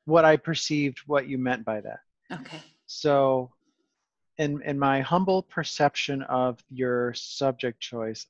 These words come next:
Speaker 1: I am perceiving you as meaning, and I'm, I'm using my words, not yours, um, you're single,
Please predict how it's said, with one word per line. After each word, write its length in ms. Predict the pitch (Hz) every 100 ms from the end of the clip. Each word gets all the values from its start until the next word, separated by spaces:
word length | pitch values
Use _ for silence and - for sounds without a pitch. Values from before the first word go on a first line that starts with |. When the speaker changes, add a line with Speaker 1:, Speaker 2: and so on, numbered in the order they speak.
| -
Speaker 1:
I 180 | 123 139
am 260 | 151 147 -
perceiving 640 | 135 - 143 139 135 131
you 160 | 127
as 160 | 127 -
meaning, 400 | 123 120 123 123 - _ _ _ _ _ _ _ _ _
and 80 | 123
I'm, 180 | 123 127
I'm 160 | 120 131
using 240 | 135 139
my 200 | 135 131
words, 340 | 123 127 131
not 160 | 127 120
yours, 420 | 131 120 127 - - 131
um, 500 | 127 123 120 123 147 _ _ _ _ - _ _ _ _ _
you're 280 | 139 147 147
single, 720 | - 170 185 156 127 127 143